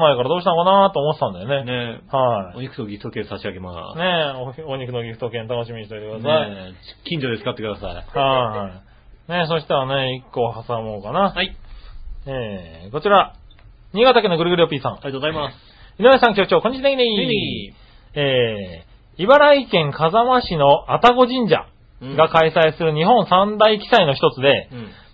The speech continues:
Speaker 1: 天狗のお面をかぶって歩く集団に対しては、どんな悪態や暴言を浴びせかけてもいいという、これはひ-、えー、というよりは、
Speaker 2: うん。
Speaker 1: ひどい暴言や悪態を言い放った方がいいとされるお祭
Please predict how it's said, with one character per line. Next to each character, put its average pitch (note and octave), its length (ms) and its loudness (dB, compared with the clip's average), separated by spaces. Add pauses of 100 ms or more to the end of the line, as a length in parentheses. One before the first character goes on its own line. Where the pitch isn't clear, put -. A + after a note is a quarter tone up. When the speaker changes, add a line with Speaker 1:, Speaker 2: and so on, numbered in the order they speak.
Speaker 1:
天 C4 300 2
狗 C4 100 -2
の A#3+ 160 4
お A#3 40 2
面 A#3 200 2
を G#3+ 40 0
か G#3 140 0
ぶ A3+ 80 2
っ A3+ 60 -4
て - 100 -2
歩 F3+ 200 4
く G3 120 0
集 D3 160 -4
団 C3+ 160 2
に C3 60 -6
対 D3 180 4
し - 60 -10
て B2 40 -2
は、 G#2 140 -4
ど C#4 220 2
ん - 20 -2
な C#3 140 2
悪 - 120 -2
態 E3 140 4
や D3+ 100 8
暴 F3 220 0
言 G3 180 4
を D3+ 100 2
浴 F3 180 0
び G#3 40 -8
せ A3+ 60 0
か G#3 140 -8
け A#3+ 60 -10
て - 80 0
も B2 120 -2
い A#3+ 200 -2
い - 20 -8
と B2 100 2
い A#2 100 0
う、 B2+ 220 2 (380)
こ - 160 0
れ B3 120 8
は C#4+ 180 4
ひ-、 - 160 -14
え C#3 380 -2 (440)
ー、 - 20 -8
と G3 140 4
い G#3 260 2
う - 20 0
よ G3+ 140 4
り E3 220 -2
は、 F#3 360 6
Speaker 2:
う A#2 180 -14
ん。 - 20 -14
Speaker 1:
ひ E3+ 160 -8
ど F4 160 4
い B3 80 0
暴 D#3+ 240 6
言 E3+ 180 0
や D3+ 160 2
悪 D3 160 0
態 A3+ 160 6
を G3+ 80 4
言 A#3 140 -2
い D#4 80 0
放 D#4 100 0
っ - 20 2 (220)
た D#3 60 2
方 F#4+ 320 8
が C#3+ 160 6
い E3+ 80 0
い D3+ 80 -4
と C3 100 -2
さ B2 140 0
れ B2 80 -2
る B2 100 0
お A#2+ 60 2
祭 B2 400 0